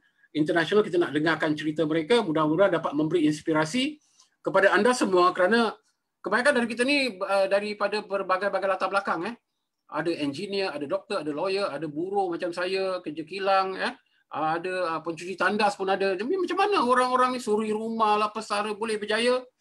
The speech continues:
dalam bidang yang sama, eh. Jadi kita dengarkan kita akan undang, uh, uh, M C kita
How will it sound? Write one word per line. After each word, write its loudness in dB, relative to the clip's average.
dalam 0
bidang 2
yang 2
sama, 0
eh. -2
Jadi -6
kita -6
dengarkan 2
kita 0
akan -2
undang, 4
uh, -2
uh, -2
M -2
C -4
kita -2